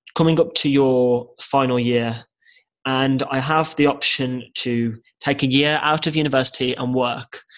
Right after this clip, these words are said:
And I'm looking for one of these because I want to get out of university for a year.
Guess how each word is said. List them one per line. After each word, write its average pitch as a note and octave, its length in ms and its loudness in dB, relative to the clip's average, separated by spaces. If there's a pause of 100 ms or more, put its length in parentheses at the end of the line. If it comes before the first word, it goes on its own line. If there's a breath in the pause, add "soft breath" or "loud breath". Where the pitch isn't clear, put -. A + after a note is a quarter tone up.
(580 loud breath)
And C3+ 460 0
I'm C#3 140 2
looking D#3+ 300 2
for D#3 200 2
one C3 140 4
of B2+ 120 0
these A#2+ 300 -2
because A#2+ 300 -6
I A#2+ 80 -4
want C#3+ 480 0 (140)
to C3 80 -4
get - 140 -4
out B2 180 -4
of B2 80 -8
university A#2+ 480 -4
for A#2+ 200 -4
a A#2 40 -2
year. A#2+ 340 -2